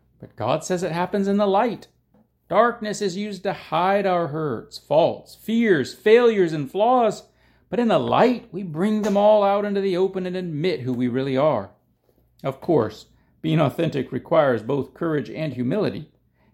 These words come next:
It means facing our fear of exposure, rejection, and being hurt again. Why would anyone take such a risk? Because it is the only way to grow spiritually and be emotionally healthy. The Bible says,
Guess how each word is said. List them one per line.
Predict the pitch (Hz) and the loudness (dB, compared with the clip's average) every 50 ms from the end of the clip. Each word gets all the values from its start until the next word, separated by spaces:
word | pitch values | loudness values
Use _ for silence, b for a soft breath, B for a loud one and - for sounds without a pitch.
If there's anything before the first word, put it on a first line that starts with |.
| _ | _
It | - 180 | -2 0
means | 214 226 220 226 | 2 2 2 0
facing | - - 214 233 220 - 233 233 | 0 -2 -2 -2 0 0 0 0
our | 233 226 220 | 2 0 -2
fear | 226 - 226 226 226 | -2 -4 0 0 2
of | 214 | 0
exposure, | 220 214 - - - - - 175 202 233 240 240 190 185 202 165 123 101 | 0 -2 -6 -14 -16 -6 0 0 0 2 0 -2 0 0 0 0 0 -4
rejection, | - 127 120 113 110 120 165 175 190 190 - - 196 165 131 117 | -6 -10 -10 -10 -6 -2 -2 -2 -2 -2 -8 -8 -6 -6 -4 -4
and | 113 120 131 | -4 -4 -4
being | 156 180 175 | -4 -4 -4
hurt | 156 - - 165 208 226 | -6 -4 -2 -2 -2 -2
again. | 202 135 123 107 101 98 101 - _ _ _ _ _ _ _ _ _ _ | -2 -4 -4 -6 -6 -8 -12 -14 _ _ _ _ _ _ _ _ _ _
Why | - - 214 247 | -4 -2 0 0
would | 240 220 | 2 0
anyone | 226 220 196 165 127 113 107 104 110 | 0 0 0 0 -2 -2 -4 -8 -10
take | - - 180 196 196 - | -10 -8 -8 -8 -8 -10
such | - - 202 202 202 - | -12 -8 -8 -8 -6 -6
a | 175 | -8
risk? | 185 240 254 190 - - - - _ _ _ _ _ _ _ _ _ _ _ _ _ _ _ _ - | -8 -6 -8 -8 -10 -12 -16 -20 _ _ _ _ _ _ _ _ _ _ _ _ _ _ _ _ -12
Because | 123 127 - 160 175 185 185 160 | -12 -4 0 2 2 2 2 0
it | 165 165 175 | -4 -2 -2
is | 190 185 165 | -2 -2 -2
the | 196 180 - - | -4 -8 -8 -4
only | - 170 185 202 208 214 220 214 | -2 0 0 0 0 0 -2 -2
way | 180 135 120 117 117 | -2 -2 -2 -2 -2
to | 120 | -4
grow | 107 117 127 131 139 | -4 -2 -2 -2 -2
spiritually | 139 - - - - 170 147 120 104 104 - - 104 98 98 98 | -4 -8 -14 -12 -8 -6 -4 -4 -4 -6 -10 -12 -10 -10 -10 -10
and | 117 110 110 | -8 -10 -6
be | 113 127 | -6 -6
emotionally | 123 127 127 127 131 135 131 - - 143 143 147 151 | -4 -2 -2 -2 -2 -4 -6 -8 -8 -8 -6 -6 -6
healthy. | 143 143 - 196 202 - - 95 98 - _ _ _ _ _ _ _ _ _ _ - | -4 -2 -2 -4 -4 -6 -10 -14 -14 -16 _ _ _ _ _ _ _ _ _ _ -10
The | 110 | -4
Bible | 101 104 117 147 131 123 113 | -2 0 0 0 0 -4 -6
says, | - - 110 113 117 123 - - _ | -6 -6 -6 -4 -4 -6 -8 -14 _